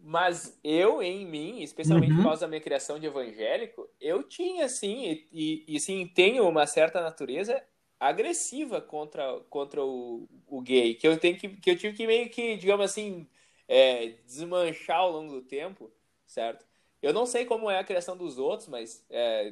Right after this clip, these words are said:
Speaker 1: enfim, eu não posso dizer de uma forma generalizante, certo? Mas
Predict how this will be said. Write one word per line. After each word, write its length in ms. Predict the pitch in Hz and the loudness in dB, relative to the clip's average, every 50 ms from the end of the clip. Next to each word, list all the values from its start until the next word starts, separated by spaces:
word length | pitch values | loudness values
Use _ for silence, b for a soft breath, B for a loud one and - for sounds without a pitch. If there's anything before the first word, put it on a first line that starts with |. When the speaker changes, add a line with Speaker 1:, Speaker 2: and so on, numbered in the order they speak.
| - | -10
Speaker 1:
enfim, 280 | 113 104 - - 185 185 | -16 -16 -12 -10 -6 -4
eu 100 | 151 123 | -4 -4
não 100 | 123 131 | -4 -4
posso 240 | 127 160 175 165 - | -2 -2 -2 -2 -4
dizer 380 | - 139 127 147 156 156 - 135 | -10 -8 -4 -2 -2 -2 -4 -8
de 80 | 135 | -8
uma 140 | 139 143 139 | -6 -4 -2
forma 200 | - 143 147 156 | 0 0 0 -2
generalizante, 800 | 147 151 151 151 147 139 139 139 127 120 120 123 139 151 147 147 | -2 -4 -2 0 2 2 2 0 -2 -4 -4 -2 -2 -2 -4 -6
certo? 320 | - - 107 110 - - _ _ _ _ _ _ _ _ _ - | -6 -6 -4 -4 -6 -8 _ _ _ _ _ _ _ _ _ -2
Mas 420 | 127 139 143 143 147 147 - - | 2 4 4 4 4 2 -2 -6